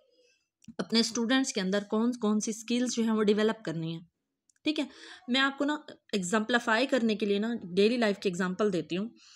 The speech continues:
कि for example आप मैथ की बुक ले लें, ठीक है। आप बच्चों को मैथ की बुक्स के लिए, अ, जो है आप ये सोच रहे हैं कि हमने अपना करिकुलम डेवलप करना है, as a curriculum developer आप वर्क कर रहे हैं और आप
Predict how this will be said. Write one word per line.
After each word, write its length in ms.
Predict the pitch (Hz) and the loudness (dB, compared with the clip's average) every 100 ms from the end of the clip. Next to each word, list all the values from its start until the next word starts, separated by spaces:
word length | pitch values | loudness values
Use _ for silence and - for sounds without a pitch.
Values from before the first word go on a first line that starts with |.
| - - - - | -20 -20 -20 -10
कि 60 | 247 | -8
for 200 | - 254 | 0 0
example 440 | 269 220 208 220 | 2 2 2 0
आप 220 | - 226 226 | 2 2 2
मैथ 340 | 208 202 214 | 2 2 0
की 100 | - | -2
बुक 200 | 208 175 | -2 -2
ले 140 | 180 139 | -2 -2
लें, 220 | 147 165 _ _ - - | -4 -10 _ _ -20 -6
ठीक 160 | - 330 | -2 0
है। 140 | 320 - - - - | 0 -2 -14 -6 -2
आप 80 | |
बच्चों 200 | 214 233 | 0 0
को 60 | 247 | 2
मैथ 360 | 226 208 220 - | 2 2 0 0
की 60 | |
बुक्स 240 | 220 196 - | 0 0 0
के 100 | 226 | 0
लिए, 260 | 208 208 | 4 2
अ, 100 | 208 - | 0 -4
जो 340 | 190 185 190 | -4 -2 -2
है 100 | 190 | 0
आप 260 | 175 185 - | 2 0 -2
ये 100 | 208 | -4
सोच 280 | 240 214 190 | 0 0 2
रहे 100 | 196 | 0
हैं 80 | 202 | 0
कि 60 | 220 | 0
हमने 160 | 208 | -2
अपना 140 | 202 208 | 0 0
करिकुलम 360 | 208 202 214 | 0 2 2
डेवलप 320 | 208 185 202 - | 4 4 0 0
करना 200 | 202 180 | -2 0
है, 180 | 196 220 | -2 -2
as 140 | 196 | -2
a 60 | 196 | 0
curriculum 340 | 202 180 202 | 0 2 0
developer 320 | 185 180 196 | 2 0 0
आप 160 | 196 180 | -2 0
वर्क 160 | 180 185 | -2 -2
कर 120 | 196 | -2
रहे 120 | 180 | 0
हैं 80 | 190 | 0
और 120 | 208 | 0
आप 180 | 196 196 | 0 0